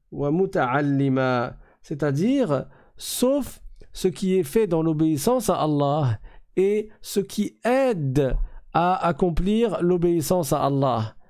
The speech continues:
et un savant et quelqu'un qui apprend. Illa dhikrallah, le terme dhikr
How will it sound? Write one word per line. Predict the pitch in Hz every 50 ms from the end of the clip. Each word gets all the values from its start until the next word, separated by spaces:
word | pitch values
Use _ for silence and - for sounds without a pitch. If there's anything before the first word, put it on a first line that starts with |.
| - _ _ _ _ _ -
et | 190 196 196 175 139 139 - - - -
un | 202 233 240
savant | 196 - 202 180 165 143 147 156 165 170 - - - - - -
et | 160 160 165 165
quelqu'un | - 156 143 131 139 147 147 143
qui | 135 - 135 -
apprend. | 123 - - - - - - - - - - - -
Illa | 233 226 226 214 202 190 170 151
dhikrallah, | 180 220 - 180 170 160 151 147 151 151 156 151 135 123 135 - - - -
le | - 147 143
terme | 139 202 220 196 180 175 165 151
dhikr | 135 127 139 185 233 214 - - 131 117 110